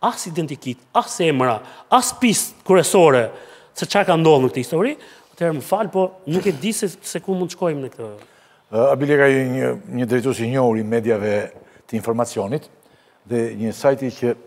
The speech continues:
Speaker 2: lajmin e ka si objekt parë, dosja pikal. Ju që dini deri këtu të moxhën, këto njëzet e një orë,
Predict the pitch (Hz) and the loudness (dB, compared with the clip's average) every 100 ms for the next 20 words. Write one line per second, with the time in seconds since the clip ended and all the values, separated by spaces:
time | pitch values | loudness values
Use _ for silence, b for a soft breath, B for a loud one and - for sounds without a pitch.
0 | 113 120 143 123 120 101 - 107 98 - | -6 2 4 4 0 -4 -2 -2 -2 -6
1 | 101 101 b b - 98 90 110 - - | -14 -14 b b -8 -8 -6 -8 -8 -8
2 | - - - - _ _ _ _ - 90 | -4 -4 -6 -14 _ _ _ _ -8 -8
3 | - 80 80 92 85 - b b b b | -8 -14 -10 -6 -6 -8 b b b b
4 | _ 120 143 - 120 117 131 117 117 110 | _ -4 -4 -4 -8 -4 -4 -4 -6 -6
5 | 107 107 110 _ _ _ _ _ _ _ | -4 -4 -8 _ _ _ _ _ _ _
6 | _ _ _ _ 135 127 131 139 135 151 | _ _ _ _ -4 -2 0 0 0 -4
7 | - b b _ 143 135 139 131 127 117 | -6 b b _ 0 0 0 2 4 4
8 | 107 - - | 2 -2 -12